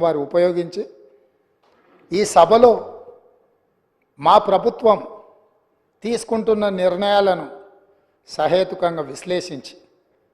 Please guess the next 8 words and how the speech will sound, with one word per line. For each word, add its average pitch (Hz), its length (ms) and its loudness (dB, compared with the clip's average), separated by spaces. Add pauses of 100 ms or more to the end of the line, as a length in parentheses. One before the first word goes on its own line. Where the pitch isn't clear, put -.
(240)
ప్రస్తావించి, 160 680 -2 (1120)
ఏవైనా 226 300 4 (680)
సలహాలు 180 560 4
సూచనలు 180 480 -4
ఇచ్చి, 165 200 -12 (1000)
ఈ - 20 -6 (120)
ప్రభుత్వం 220 420 2 (100)
తీసుకుంటున్న 196 500 -4